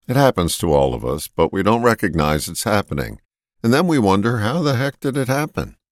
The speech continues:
Think of someone you used to be dear friends with in junior high school or high school. Now, the only time you see them is at the class reunion.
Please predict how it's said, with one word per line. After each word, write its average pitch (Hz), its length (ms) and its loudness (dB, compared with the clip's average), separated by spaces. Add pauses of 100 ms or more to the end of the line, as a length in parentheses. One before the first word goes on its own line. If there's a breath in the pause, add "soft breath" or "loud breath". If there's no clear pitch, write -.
(380)
Think 180 200 -4
of 139 100 -2
someone 104 400 2
you 76 120 0
used 76 320 -2
to - 60 -20
be 82 140 -6
dear 92 380 2
friends 73 400 -2
with 62 260 -6
in 69 140 -4
junior 71 360 -2
high 64 220 -6
school - 400 -8
or 180 200 2
high 139 180 0
school. - 340 -10 (560)
Now, 120 200 0
the 123 100 0
only 165 200 -2
time 147 260 0
you 135 80 -2
see 123 200 0
them 120 200 0
is 113 160 0
at 107 140 2
the 117 100 -2
class 98 440 2
reunion. 78 600 -2